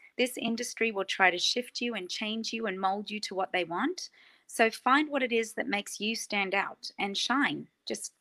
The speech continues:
be you. Don't let anybody try to take you out of the picture. And I think that was the big mistake I made when I was in my early twenties. Well, after coming off Power Rangers, I,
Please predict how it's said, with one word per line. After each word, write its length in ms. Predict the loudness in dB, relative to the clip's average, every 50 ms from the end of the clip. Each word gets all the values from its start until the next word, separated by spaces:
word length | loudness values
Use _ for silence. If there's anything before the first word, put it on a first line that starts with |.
| _
be 60 | 0 0
you. 500 | 0 2 4 6 6 6 6 4 2 4
Don't 240 | 4 6 6 6 6 4
let 140 | 2 2 2
anybody 500 | 0 0 2 2 4 6 6 6 6 4
try 320 | -2 -2 0 4 4 4 4
to 80 | 2 -2
take 380 | -4 0 2 2 2 2 -2 -12
you 540 | -14 -10 -6 -2 0 2 4 4 4 2 0 -4 -8 -20 -20 _ _ 6
out 140 | 8 8 8
of 100 | 8 4 -4
the 60 | -8
picture. 380 | -6 -4 -4 -2 -2 0 2 2
And 100 | 2 2
I 80 | 2
think 220 | 0 0 -2 2 2
that 160 | 2 2 2
was 120 | 0 -6
the 100 | -6 -4
big 160 | -4 -4 -4 -4
mistake 380 | -6 -10 -6 -4 -4 -4 -2 0
I 100 | 0 0
made 400 | 0 0 -2 -2 -2 -4 -6 -8 -12 _ _ _ _ _ _ _ -2
when 140 | 0 2 4
I 140 | 4 2
was 180 | 2 0 -4 -4
in 80 | -4 -4
my 300 | -2 -4 -4 -4 -8 -10 -14 _ _ -6 -2
early 280 | 0 2 4 2 2
twenties. 600 | 0 0 -2 0 0 0 0 -2 -4 -6 -8 -12 -14 -16 -20 -20 -20 -20 -14 _ 2
Well, 120 | 4 4
after 180 | 4 4 2 0
coming 300 | 2 2 2 4 4 4
off 160 | 4 4 4
Power 220 | 4 6 8 8
Rangers, 340 | 8 6 4 2 -2 2 4
I, 180 | 4 4 4